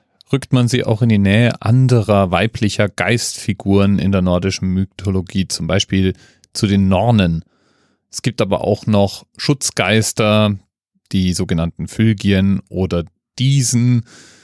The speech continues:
die wahrscheinlich irgendwann mal aus irgendwelchen Naturgottheiten entstanden sind und in der nordischen Mythologie dann in verschiedenen Funktionen rumgeistern.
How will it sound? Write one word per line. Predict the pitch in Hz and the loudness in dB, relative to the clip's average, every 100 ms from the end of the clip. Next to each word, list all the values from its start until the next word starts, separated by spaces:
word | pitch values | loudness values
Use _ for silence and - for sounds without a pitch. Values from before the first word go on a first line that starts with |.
| _ _ - | _ _ -4
die | 110 110 | 0 0
wahrscheinlich | 120 135 180 135 | 0 0 0 2
irgendwann | 139 151 160 104 101 139 | 2 2 2 2 4 4
mal | 120 104 123 107 | 4 4 2 2
aus | 92 101 | 0 0
irgendwelchen | 110 110 107 107 113 | 0 2 2 2 0
Naturgottheiten | 92 - 143 - 95 - - 87 87 - 87 87 - | 0 0 -2 0 -2 -2 -8 -4 -4 -2 -2 -2 -2
entstanden | 92 - 87 85 98 | -4 -2 -2 -2 -4
sind | - 98 131 - - | 0 0 0 -4 -4
und | 107 110 107 107 - | 0 2 4 2 0
in | 104 98 | 0 0
der | 90 | 2
nordischen | 90 98 107 110 | 2 2 0 0
Mythologie | 101 104 95 90 - 107 | 0 0 0 -2 -2 -2
dann | 104 98 101 101 - | 0 2 2 2 -2
in | 90 95 | -4 -4
verschiedenen | - - - - 95 95 90 | -4 -8 -6 -6 -4 -2 -2
Funktionen | - 92 87 - 92 87 87 87 85 | -2 -6 -6 -6 -2 0 0 0 -4
rumgeistern. | - 113 98 90 71 - - 69 | 0 0 2 0 -2 -4 -6 -8